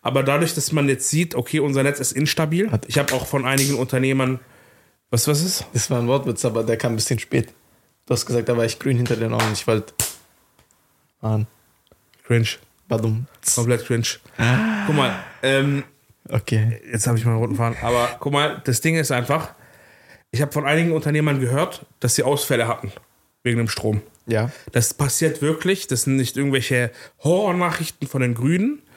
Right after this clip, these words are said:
Speaker 1: im Z D F und Co. Es gibt wirklich Stromausfälle, Bänder sind st-, stehen geblieben in ein paar Firmen, auch hier in Stuttgart, ich darf leider keine Namen nennen.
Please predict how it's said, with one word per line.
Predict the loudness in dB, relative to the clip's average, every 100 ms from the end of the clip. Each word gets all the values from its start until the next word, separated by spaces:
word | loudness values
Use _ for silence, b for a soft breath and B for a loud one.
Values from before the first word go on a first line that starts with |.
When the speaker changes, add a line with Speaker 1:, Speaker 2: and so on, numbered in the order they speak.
| B B B
Speaker 1:
im | -2 0
Z | 0 0
D |
F | 0 0
und | -2
Co. | -2 0 0 0 B B
Es | -4
gibt | -2 0
wirklich | 0 2 -2
Stromausfälle, | 0 0 0 0 0 0 0
Bänder | 0 0 2 2
sind | 2 0
st-, | -2 -4 -4
stehen | 0 2 2
geblieben | 2 0 0
in | 0
ein | 0
paar | -2
Firmen, | 0 0 0
auch | -2 0
hier | 0
in | 2 0 -2 B B B
Stuttgart, | -4 0 0 0
ich |
darf | -2 -2
leider | 0 0
keine | 0 2
Namen | 2 2 2
nennen. | 2 0